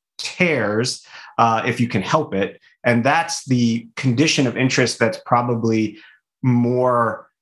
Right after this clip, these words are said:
I guess, actionable or treatable. I mean, my question here is, how does this translate to treatment? So the logical thing is, well, just, you know, supplement estrogen or supplement testosterone.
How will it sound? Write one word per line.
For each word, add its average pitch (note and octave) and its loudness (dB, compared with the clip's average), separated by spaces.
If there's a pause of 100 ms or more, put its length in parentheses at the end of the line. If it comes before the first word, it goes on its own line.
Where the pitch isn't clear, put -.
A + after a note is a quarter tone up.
(180)
I C3 0
guess, C#3+ 0
actionable D#3+ 0
or C3+ 0
treatable. D#3+ 0
I D3 2
mean, D3+ 0
my D3 0
question G3 0
here C#3+ 0
is, A#2 -4
how D3 0
does C3 -4
this A#2+ -6
translate A#2 0
to - -16
treatment? F#2+ 0
So G#2+ 0 (400)
the G#2+ 0
logical C3 0
thing A#2 0
is, A2 -2
well, A2+ 0
just, A2 -4
you B2 4
know, G#2+ 4
supplement A2+ 0
estrogen G#2+ 0
or G2+ -2
supplement G#2 0
testosterone. G2 -2